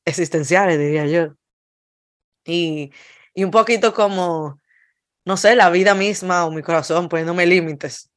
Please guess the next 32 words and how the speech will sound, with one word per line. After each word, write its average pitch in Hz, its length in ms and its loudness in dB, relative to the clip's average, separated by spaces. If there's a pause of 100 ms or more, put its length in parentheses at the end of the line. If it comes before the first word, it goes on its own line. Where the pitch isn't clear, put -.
(180)
haciéndome, 156 1120 -4
eh, 147 360 -6
darme 165 360 -2
cuenta 170 280 -2
de 160 100 0
que 165 100 -4
me 151 80 -10
estoy 156 140 -4
sintiendo 170 500 -4
rara, 160 460 4
me 147 80 -12
estoy 143 160 -8
sintiendo 156 720 -4 (400)
desmotivada, 170 840 2
¿qué 175 100 0
tú 170 100 -4
estás 175 180 -2
haciendo? 160 540 -4
Algo 175 280 2
tienes 170 260 -6
que 165 100 -4
hacer. 151 420 -2 (640)
Eh, 156 400 -4 (320)
y 294 60 4
a 339 100 8
lo 269 140 4
que 214 140 2
yo, 196 360 4
a 185 80 0
comienzo 165 400 -2
de 190 100 4
año, 196 440 2